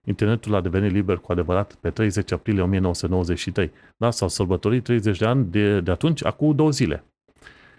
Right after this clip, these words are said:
Și Tim Berners-Lee a avut o declarație făcută în două mii patru, în care, uh, tot la, găsești pe site-ul cern, în care spunea că faptul că s-a trecut pe domeniul public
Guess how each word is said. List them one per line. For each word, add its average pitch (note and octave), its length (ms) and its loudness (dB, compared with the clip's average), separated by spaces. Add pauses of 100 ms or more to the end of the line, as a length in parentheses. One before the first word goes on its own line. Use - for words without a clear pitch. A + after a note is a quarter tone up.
(280)
Și G2+ 440 2
Tim C3 200 0
Berners-Lee A2+ 480 2
a - 20 0
avut E2+ 240 -2
o F#2+ 80 2
declarație F2 800 -2
făcută - 380 -4
în F2 60 0
două F#2 140 0
mii F2 120 -2
patru, E2+ 340 -4
în E2+ 60 -2
care, E2+ 460 -2 (360)
uh, F2+ 120 -8 (220)
tot - 260 -6
la, E2 240 -2 (520)
găsești G#2 340 -2
pe G2+ 60 -2
site-ul F#2 320 -2
cern, B2+ 300 0 (500)
în A2 80 -2
care G#2 260 2
spunea F#2 420 -2
că E2+ 360 -2 (640)
faptul F#2+ 340 -2
că F#2 280 0 (540)
s-a F2+ 440 0
trecut - 600 -4
pe G2+ 140 0
domeniul F#2 340 2
public A2 520 -2